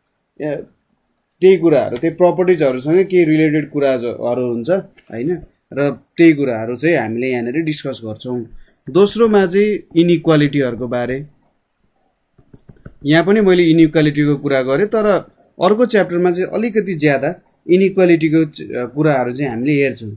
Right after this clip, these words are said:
ठिक छ। र इनइक्वालिटीको प्रपर्टिजहरू डिस्कसन गर्दै हामीले त्यो सम्बन्धी प्रब्लम्सहरू गर्छौँ। तेस्रोमा छ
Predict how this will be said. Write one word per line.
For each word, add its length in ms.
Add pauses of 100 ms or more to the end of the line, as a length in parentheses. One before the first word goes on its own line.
(540)
ठिक 140
छ। 80 (520)
र 420 (1040)
इनइक्वालिटीको 720
प्रपर्टिजहरू 920 (260)
डिस्कसन 500
गर्दै 340
हामीले 380 (420)
त्यो 100
सम्बन्धी 440
प्रब्लम्सहरू 680
गर्छौँ। 420 (600)
तेस्रोमा 480
छ 120